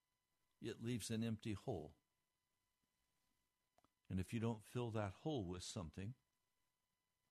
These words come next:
you'll probably go back to the old. Well, what should I fill the hole with?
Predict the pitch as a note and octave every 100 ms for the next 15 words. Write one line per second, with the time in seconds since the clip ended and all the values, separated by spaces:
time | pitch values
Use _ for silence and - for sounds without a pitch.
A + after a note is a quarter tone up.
0 | _ _ _ _ _ _ _ _ _ _
1 | _ - - _ _ _ F#2+ F2+ - A2+
2 | F#2+ F2+ F2+ F#2+ E2 F#2 F2 - E2+ F#2+
3 | F2 D#2+ - - _ _ _ _ _ _
4 | _ _ _ _ _ _ _ _ _ _
5 | _ _ _ _ _ _ _ F#2 F#2 G2+
6 | - A2+ G#2 - A2 F2+ G2 D3+ E2+ D2+